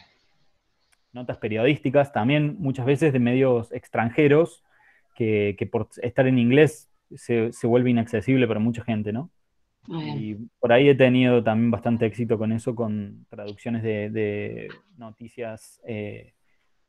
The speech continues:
Speaker 1: de artículos periodísticos de, del inglés al, al español.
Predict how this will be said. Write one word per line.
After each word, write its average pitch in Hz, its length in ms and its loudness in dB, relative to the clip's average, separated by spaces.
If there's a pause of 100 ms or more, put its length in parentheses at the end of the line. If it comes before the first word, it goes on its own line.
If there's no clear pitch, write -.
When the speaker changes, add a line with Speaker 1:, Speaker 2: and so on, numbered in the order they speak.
Speaker 1:
de 104 320 -12
artículos 113 500 -2
periodísticos 117 680 2
de, 104 160 -6
del 107 200 -4
inglés 107 340 -2
al, 98 180 -4
al - 220 -6
español. 98 360 -12